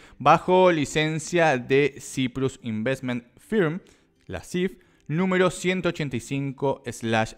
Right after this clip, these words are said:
doce, lo que significa que cumple F X T M con todos los requisitos que impone la sisec,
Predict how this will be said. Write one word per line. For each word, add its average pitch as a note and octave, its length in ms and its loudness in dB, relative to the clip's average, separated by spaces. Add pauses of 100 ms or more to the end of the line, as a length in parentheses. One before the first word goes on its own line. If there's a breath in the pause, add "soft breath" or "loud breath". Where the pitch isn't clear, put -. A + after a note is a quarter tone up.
doce, B2+ 480 0 (380 loud breath)
lo G#3 100 6
que F#3 120 8
significa F3 600 6
que D#3 220 4
cumple D#3+ 580 2
F A#2+ 500 -2
X A2 260 -10
T B2 260 0
M C#3 240 -2
con A#2 260 -2
todos B2 360 4
los A#2+ 180 0
requisitos A2+ 540 -8
que - 100 -12
impone G2 500 -6
la G2 380 -2
sisec, - 540 -2